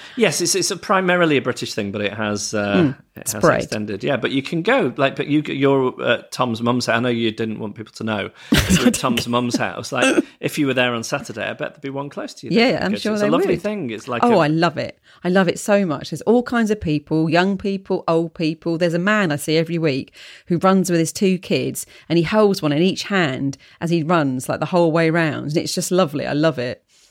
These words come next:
Speaker 1: Do you speak to anyone?
Speaker 2: No, of course not. I don't speak
Speaker 1: Oh,
Speaker 2: to a
Speaker 1: good, right.
Speaker 2: single
Speaker 1: This is, this is,
Speaker 2: person.
Speaker 1: but this is what I think a lot of people get out of it, a sense of community, and they talk to people and make friends. Like Lizzie from Acast.
Speaker 2: Yeah, yeah.
Speaker 1: Like, she is Ms Park Run.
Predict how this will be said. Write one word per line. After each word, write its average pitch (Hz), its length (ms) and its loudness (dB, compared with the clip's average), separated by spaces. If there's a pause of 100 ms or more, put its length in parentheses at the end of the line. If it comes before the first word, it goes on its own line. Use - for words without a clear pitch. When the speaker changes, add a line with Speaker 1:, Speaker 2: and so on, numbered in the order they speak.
Speaker 1:
Do 233 80 0
you 330 60 4
speak 415 340 -2
to - 160 -6
anyone? 90 440 -8
Speaker 2:
No, 180 160 4
of 131 80 -2
course 180 280 0
not. 113 160 -2
I 156 40 4
don't 170 140 4
speak 175 140 2
Speaker 1:
Oh, 170 60 4
Speaker 2:
to - 140 2
a 175 40 6
Speaker 1:
good, 143 140 2
right. - 60 4
Speaker 2:
single 247 280 6
Speaker 1:
This 240 120 6
is, 233 300 4
this 147 300 2
is, 220 60 -4
Speaker 2:
person. 135 260 -4
Speaker 1:
but 180 260 0
this 240 220 2
is 214 120 -6
what 202 140 0
I - 20 2
think 175 240 -4
a 160 40 2
lot 160 140 4
of 147 40 -10
people 151 220 -2
get 131 160 2
out 170 220 2
of 120 120 0
it, 101 80 -2
a 110 60 0
sense 117 280 -4
of 135 80 -10
community, 156 580 -2
and 101 140 -4
they 107 60 -4
talk 180 300 -2
to - 80 -14
people 120 300 -4
and 113 80 -4
make 127 180 -4
friends. 175 280 -2
Like 139 120 2
Lizzie 185 320 4
from 123 180 0
Acast. - 800 -4 (220)
Speaker 2:
Yeah, 147 280 2
yeah. 151 300 -2 (380)
Speaker 1:
Like, 147 260 -2
she 170 300 0
is 139 420 -2 (320)
Ms 139 300 2
Park 165 480 2
Run. 92 400 -4